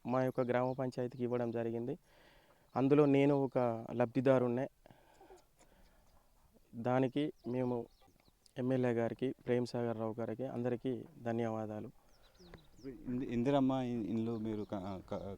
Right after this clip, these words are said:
Speaker 2: కన్‌స్ట్రక్షన్ చేసుకుంటున్నారు.
Speaker 1: అవును సార్.
Speaker 2: ఎట్లా అనిపిస్తుంది ఆ ఇల్లు చూడగానే? అంటే మీకు ఏమనిపిస్తుంది?
Speaker 1: చాలా సంతోషంగా ఉంది సార్. ఎందుకంటే అసలు మేము ఇల్లు కట్టుకుంటామా, కట్టుకునే స్తోమత కూడా లేదు మా దగ్గర. అలాంటి పేదవాళ్ళం ఇక్కడ మేము ఉన్నవాళ్ళం ఎవరమైనా.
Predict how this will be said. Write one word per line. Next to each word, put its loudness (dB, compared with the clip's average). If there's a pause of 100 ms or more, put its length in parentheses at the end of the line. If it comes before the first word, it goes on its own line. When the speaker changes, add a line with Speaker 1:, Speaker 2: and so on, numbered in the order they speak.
Speaker 2:
కన్‌స్ట్రక్షన్ -6
చేసుకుంటున్నారు. -12
Speaker 1:
అవును -12
సార్. -20
Speaker 2:
ఎట్లా -4
అనిపిస్తుంది -4
ఆ -4
ఇల్లు -6 (100)
చూడగానే? -10
అంటే -14 (280)
మీకు -4
ఏమనిపిస్తుంది? -4 (220)
Speaker 1:
చాలా 6
సంతోషంగా 2
ఉంది -2
సార్. -2
ఎందుకంటే 2 (580)
అసలు 6
మేము 6
ఇల్లు 6
కట్టుకుంటామా, 4 (320)
కట్టుకునే 8
స్తోమత 6
కూడా 6
లేదు 6
మా 0
దగ్గర. -2 (180)
అలాంటి 2
పేదవాళ్ళం 6
ఇక్కడ -2
మేము 0
ఉన్నవాళ్ళం 4
ఎవరమైనా. 2